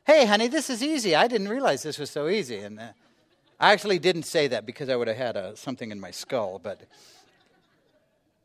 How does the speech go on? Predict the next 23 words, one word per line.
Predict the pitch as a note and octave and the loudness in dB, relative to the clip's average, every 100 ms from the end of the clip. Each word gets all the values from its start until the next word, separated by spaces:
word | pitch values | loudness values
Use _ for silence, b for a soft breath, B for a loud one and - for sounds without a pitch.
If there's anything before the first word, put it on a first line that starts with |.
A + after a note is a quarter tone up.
| _ _ _ _ _ _ _ _ - | _ _ _ _ _ _ _ _ 2
but | F3+ | 2
he | E3+ G#3 | 2 2
goes | B3 C4 | 4 6
on | C4 C4 | 6 4
and | A#3+ | 2
he | F#3 | 2
says, | G3+ D#3+ | 2 6
"Not | G#3+ D4 | 6 8
only | D4 C#4 | 6 4
the | A3+ | 4
creation, | - - A3 A3+ B3+ - | 0 0 4 4 4 0
but | D#3+ F3 | -2 -2
we | E3 A#3+ C#4+ | 0 0 2
ourselves | A3+ G#3+ A3 - - B3 G#3 C#3 D3+ C#3+ - b b b | 2 0 -2 -2 4 6 8 6 2 -4 -14 b b b
who | - | 0
have | F#3 F#3+ | 4 4
the | E3+ | 4
first | D#3 F#3+ G#3+ G#3+ | 0 2 2 0
fruits | - G3 - | -6 -6 -6
of | F3 | -10
the | |
Spirit | E3+ - D3+ C#3+ C3+ b b D3 | -10 -4 -2 0 -2 b b -20
groan | B2+ D3 A3+ A#3 F#3+ D#3 D3 D3 | -10 2 6 8 6 4 0 -2